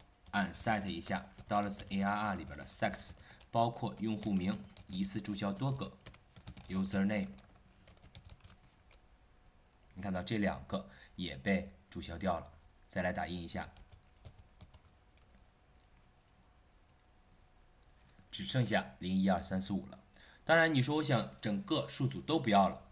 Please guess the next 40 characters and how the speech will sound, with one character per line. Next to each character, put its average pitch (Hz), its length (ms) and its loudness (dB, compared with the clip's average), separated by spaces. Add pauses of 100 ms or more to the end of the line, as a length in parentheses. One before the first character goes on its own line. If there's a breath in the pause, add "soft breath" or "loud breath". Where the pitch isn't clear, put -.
就 95 100 -8
把 92 80 -2
这 95 80 -6
个 107 80 -4
变 135 260 0
量 151 240 4
销 87 200 -4
毁 82 100 -12
掉 87 140 -6
就 85 100 -6
可 92 100 -8
以。 85 160 -6 (300 loud breath)
接 107 100 -4
着 101 120 0
就 95 220 0 (220 loud breath)
unset 98 580 4
一 82 80 -8
下 90 280 -4
dollars 98 400 2
A 101 100 -4
R 101 100 0
R， 113 300 -2 (3250)
再 139 160 10
打 90 140 2
印 95 120 0
的 92 100 0
时 87 120 -4
候 90 160 -8
应 90 80 -8
该 92 120 0
就 90 100 -6
是 85 120 -8
一 78 60 -6
个 87 140 -6
空 120 260 -2
了。 101 100 -2 (4000)
dollars 82 420 -2
A 82 120 -10
R 80 80 -6
R 71 240 -8